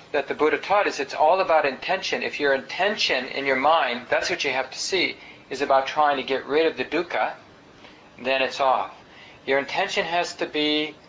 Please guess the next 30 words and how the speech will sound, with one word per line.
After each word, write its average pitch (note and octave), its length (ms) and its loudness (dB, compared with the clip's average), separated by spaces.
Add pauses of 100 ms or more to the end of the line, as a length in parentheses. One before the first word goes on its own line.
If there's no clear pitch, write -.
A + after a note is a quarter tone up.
(140)
to - 160 -6
understand C3 1000 -2
it. F#2+ 160 -6 (960)
And C3 160 -2
the C3 80 0
way E3+ 320 2
you G#3+ 100 2
know F#3+ 160 4
your E3+ 200 2
intention D#3+ 420 -6
is D3 160 -4
to D3 80 -2
understand C#3+ 640 0
it C3+ 100 0
is A#2+ 420 0 (1200)
there's C3+ 240 0
a C#3+ 40 2
kind F3+ 380 0
of F#3 100 2
fearlessness, D#3 1040 0
of B2 180 -2 (140)
a A#2+ 100 2
willingness C#3+ 1040 0 (600)
to C3+ 120 -2
be C3 220 0
vulnerable A#2+ 720 2 (100)
or B2+ 100 -6
to - 140 -6
be B2+ 220 -6
undefended C#3+ 1120 -2